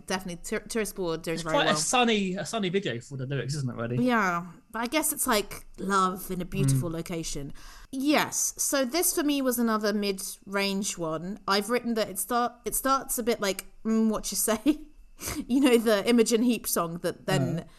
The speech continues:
Speaker 1: Jason Derulo sampled. And I was like, "That's, yeah, not expecting that from Greece." And yeah, builds to a Bond-esque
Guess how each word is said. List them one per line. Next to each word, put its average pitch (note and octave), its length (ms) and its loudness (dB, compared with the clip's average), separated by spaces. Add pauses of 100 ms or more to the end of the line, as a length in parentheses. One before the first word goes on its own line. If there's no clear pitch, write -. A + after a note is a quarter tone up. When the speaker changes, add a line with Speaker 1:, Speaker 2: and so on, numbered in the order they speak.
(120)
Speaker 1:
Jason G#3+ 300 0
Derulo G3 400 2
sampled. F3 640 -4
And F#3 100 -2
I F3 120 0
was F#3 120 -4
like, E3 200 -4 (160)
"That's, - 400 -12
yeah, D#3 140 -10 (100)
not E3 200 -8
expecting - 460 -10
that E3+ 180 -8
from D3+ 380 -8
Greece." F3 460 -6 (560)
And A3 500 6
yeah, A3 160 2
builds A#3+ 440 2
to B3 100 0
a G3+ 40 2
Bond-esque A#3 840 0